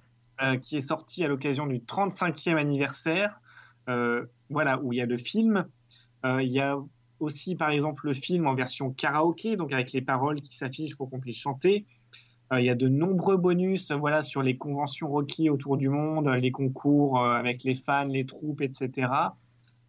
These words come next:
Euh, il y a des vraies explications sur, voilà, qu'est-ce qui se passe pendant la séance, quels sont les gimmicks, quels sont les vannes cultes, euh,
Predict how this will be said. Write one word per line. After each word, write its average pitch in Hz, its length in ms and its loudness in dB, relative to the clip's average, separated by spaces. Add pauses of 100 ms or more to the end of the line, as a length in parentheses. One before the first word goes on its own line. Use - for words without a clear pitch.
(140)
Euh, 127 60 -6
il 127 60 -2
y 135 40 0
a 127 40 0
des 131 140 2
vraies 175 320 -2
explications 175 720 -2
sur, 143 240 -2
voilà, 143 240 2
qu'est-ce 135 200 -6
qui 147 140 -8
se 131 80 -14
passe 165 240 -2
pendant 139 200 -2
la 135 120 0
séance, 147 540 -4
quels 147 160 -6
sont 147 140 -8
les 139 120 0
gimmicks, 147 440 2
quels 139 160 -2
sont 143 160 -4
les 139 140 4
vannes 135 260 2
cultes, 160 460 4
euh, 127 140 0